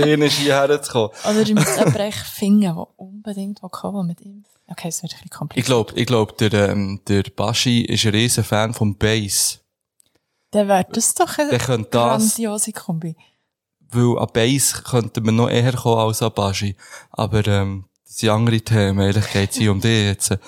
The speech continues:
Speaker 1: Eben, sing meinen Song. Eben, dort sind verschiedene Künstler und Künstlerinnen, die Songs covern.
Speaker 2: Mhm.
Speaker 1: Jetzt, du bist Host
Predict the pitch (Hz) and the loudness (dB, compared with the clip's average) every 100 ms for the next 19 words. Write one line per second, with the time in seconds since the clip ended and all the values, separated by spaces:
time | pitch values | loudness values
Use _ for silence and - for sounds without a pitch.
0 | - _ _ - 123 123 110 139 139 135 | -20 _ _ -4 0 0 2 4 4 4
1 | 131 117 120 113 104 - 98 120 123 135 | 4 4 2 0 -2 -2 0 2 2 2
2 | - 120 - 143 131 123 196 214 - 143 | 2 2 2 0 0 2 2 2 0 0
3 | 165 190 170 160 156 131 123 113 123 120 | 2 0 2 2 2 4 4 4 2 0
4 | 120 - 101 98 98 - 196 185 110 - | -2 0 0 0 -4 -6 -2 0 0 0
5 | 143 - 147 147 139 - 120 139 117 104 | 0 2 0 2 2 2 2 2 0 -6
6 | - - - | -8 -10 -14